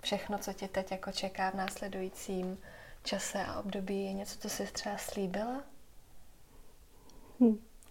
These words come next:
Speaker 2: Slíbila jsem si, že si tady užiju těch posledních pár týdnů, než letím zpátky, a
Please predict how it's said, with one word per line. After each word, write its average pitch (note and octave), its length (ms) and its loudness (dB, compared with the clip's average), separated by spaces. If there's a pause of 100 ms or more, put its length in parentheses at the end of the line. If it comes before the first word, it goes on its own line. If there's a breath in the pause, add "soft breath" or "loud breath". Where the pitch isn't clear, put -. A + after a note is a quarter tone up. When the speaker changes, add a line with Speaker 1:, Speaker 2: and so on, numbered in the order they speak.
(960 soft breath)
Speaker 2:
Slíbila A#3 680 12
jsem C4 280 12
si, C4 480 12
že A#3 180 12
si A#3 180 12
tady A#3 340 12
užiju A3 400 12
těch A#3+ 220 10
posledních A3+ 640 12
pár A3+ 220 12
týdnů, G#3+ 580 12 (260)
než A3+ 300 12
letím A3+ 320 12
zpátky, A3 680 12
a - 200 10